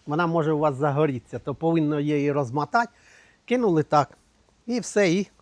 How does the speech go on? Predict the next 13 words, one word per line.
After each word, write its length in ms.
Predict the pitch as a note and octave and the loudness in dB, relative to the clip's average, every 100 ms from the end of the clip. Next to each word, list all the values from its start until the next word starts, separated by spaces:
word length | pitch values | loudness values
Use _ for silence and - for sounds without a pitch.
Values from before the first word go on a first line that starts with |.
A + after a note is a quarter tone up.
| _ | _
коптите. 480 | - D3 - C3 C#3+ | 0 0 2 -2 0
Так 220 | - G3 | 0 0
що, 200 | - F#3+ - _ - - _ _ _ _ _ - - _ _ _ _ _ _ _ _ _ - | 2 0 0 _ -20 -20 _ _ _ _ _ -16 -16 _ _ _ _ _ _ _ _ _ -6
отак, 480 | E3 F3+ A3+ A3 - - _ _ _ _ _ _ _ _ _ _ _ _ _ | 0 2 4 4 2 -10 _ _ _ _ _ _ _ _ _ _ _ _ _
бачите, 500 | C#3 E3+ - - C#3 - - _ _ - - _ _ _ - _ _ | 0 0 0 -4 -8 -8 -18 _ _ -20 -20 _ _ _ -20 _ _
одна 360 | C#3 C3 F3 A3 | -6 0 2 4
низочка, 540 | G#3 E3+ F3 - C#3 | 2 2 0 0 -2
інша 360 | C3+ A3 - G#3 | 0 0 2 2
низочка. 580 | F#3+ E3+ E3+ - D#3+ C#3 _ _ _ _ _ _ _ _ - - - _ _ _ - | 4 2 0 0 -4 -4 _ _ _ _ _ _ _ _ -20 -20 -20 _ _ _ -2
І 80 | G#3+ | -2
все, 300 | - A#3+ A3+ | 2 4 6
отакі 460 | F3+ F3 - B3 | 6 2 0 0
смачненні 760 | - F3+ D3+ - F3+ G#3+ F3 C#3 | 0 0 0 4 4 6 4 0